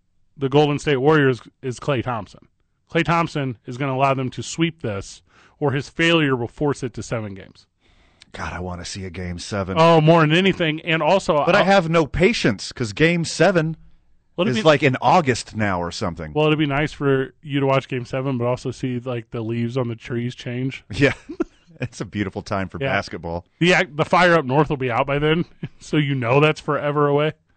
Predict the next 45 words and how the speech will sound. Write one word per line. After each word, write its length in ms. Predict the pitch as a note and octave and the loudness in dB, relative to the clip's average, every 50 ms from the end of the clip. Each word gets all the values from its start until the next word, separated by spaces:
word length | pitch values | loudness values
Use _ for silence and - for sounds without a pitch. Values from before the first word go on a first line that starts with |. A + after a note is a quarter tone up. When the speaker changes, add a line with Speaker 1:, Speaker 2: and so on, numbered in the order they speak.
| _ _ - | _ _ 0
Speaker 2:
Not 220 | G2+ C3+ E3+ D#3+ | 2 4 4 4
because 320 | D#3 D#3+ - C3+ A#2 F#2+ | 2 0 2 2 0 0
it's 180 | G#2+ F#2 - - | 0 -8 -10 -12
raining 540 | F#2+ F#2 E2+ G#2+ B2 D3 D3+ B2+ G#2 F#2+ F#2+ | -10 -4 0 0 2 2 2 0 -2 -2 -2
or 140 | F#2 F#2 F#2 | -2 -2 -2
anything. 380 | F2+ F2+ F2+ F2 - F#2 F#2 | -2 -4 -6 -6 -6 -4 0
Speaker 1:
No, 320 | D3 D3+ D3+ C3+ A#2 G#2 _ | 2 2 2 2 0 -4 _
Speaker 2:
Just 100 | - B2+ | -6 -2
Speaker 1:
not 120 | C#3 D#3 C#3+ | -2 0 2
Speaker 2:
because 160 | D3+ D3+ A2+ | 2 0 2
the 80 | F#2+ A#2+ | 0 -4
fire 400 | - - - A#2+ A#2 A#2+ A#2 A2 | -2 0 2 2 4 4 4 2
got 240 | G2+ G#2 G2+ F2 F#2 | 2 0 -2 -2 -2
bored. 480 | E2 G#2 G#2+ A2 G#2+ G2 F#2 E2+ E2+ E2+ - | -2 0 2 2 2 0 -2 -4 -6 -2 0
Speaker 1:
Yeah, 260 | D#3 D#3+ C#3+ C3 - - _ _ - | 2 4 4 4 2 0 _ _ -12
Speaker 2:
It 60 | F#2+ | -8
just, 120 | F#2+ A#2 D3+ | -2 2 4
Speaker 1:
waiting 300 | D#3+ E3 F3 E3+ E3 D#3+ | 4 6 4 4 4 4
on 100 | D#3 D3+ | 2 4
the 120 | D3 D3 | 2 2
N 100 | D3+ D3+ | 2 2
B 100 | C#3+ D3 | 2 2
A 40 | C#3+ | 2
Speaker 2:
it 20 | C#3 | 2
just 80 | B2+ | 2
Speaker 1:
Finals. 340 | A#2+ C3+ C#3+ D3 C#3 C3 A#2+ | 2 2 2 2 0 0 2
Speaker 2:
took 200 | - D3+ F3 - | 2 0 0 0
too 180 | - - A#2+ G#2+ | 0 0 0 2
long. 380 | G2+ G2+ F#2+ F#2 F#2 F2 E2+ E2 _ _ _ _ _ _ _ | 2 0 0 0 -2 -4 -6 -14 _ _ _ _ _ _ _
The 40 | _ | _
fire 240 | - G2 G2 G#2+ G#2+ | -8 -6 -4 -2 -2
just 200 | F#2+ F#2+ - - | -4 -6 -10 -10
quit. 400 | - - - A2+ A#2+ - - - _ _ _ _ - | -10 -6 -2 -2 -2 -2 -4 -14 _ _ _ _ -6
Speaker 1:
Hey, 140 | C#3+ D3+ C#3+ | -4 -4 -2
or, 440 | - E3+ D3+ D#3 F#3+ F#3+ E3 D3 D3 | 0 4 6 6 8 8 8 6 4
hear 220 | - C3+ B2 C#3+ D3 | 2 0 -4 -2 -2
me 140 | C#3+ B2+ | 0 0
out, 300 | B2+ D3 D3+ C#3 B2 - | 0 2 0 0 -2 -2
what 160 | C#3+ C#3 D3 D#3 | -2 0 2 2
if 100 | C#3 - | 0 0
Klay 220 | - D#3 D3 C3 | 0 0 0 0
Thompson 340 | C#3 C#3 C#3+ C#3 - C#3 A#2 | 2 0 0 -2 -2 -6 -4
starts 280 | - C3+ C3 A#2+ - | -2 -2 -2 -2 -2
raining 580 | A#2 A#2 B2 C3+ C3+ C3+ C#3+ C#3 C3 B2+ A#2 - _ _ _ _ _ _ - | -2 -2 -2 0 0 0 0 0 0 -2 -4 -6 _ _ _ _ _ _ -2
threes 640 | - C#3 D3 D3+ D3 C3 A#2 A2+ A2 A2 - - | 0 2 4 4 2 2 0 -2 -6 -8 -12 -18